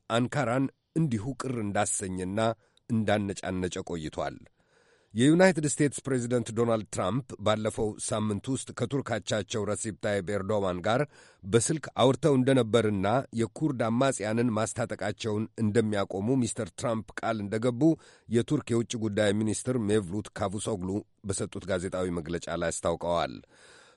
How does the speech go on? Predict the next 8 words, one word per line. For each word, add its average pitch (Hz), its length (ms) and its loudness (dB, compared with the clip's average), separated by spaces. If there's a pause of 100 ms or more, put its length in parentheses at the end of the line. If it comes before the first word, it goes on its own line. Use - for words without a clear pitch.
ፕሬዚደንት 185 440 2
ትራምፕ 147 320 0 (120)
እስላማዊ 135 500 2
መንግስት 135 420 2
ቡድንን 127 420 4
ለሚወጉ 123 540 4
የአካባቢው 107 840 2
ቡድኖች 107 460 -2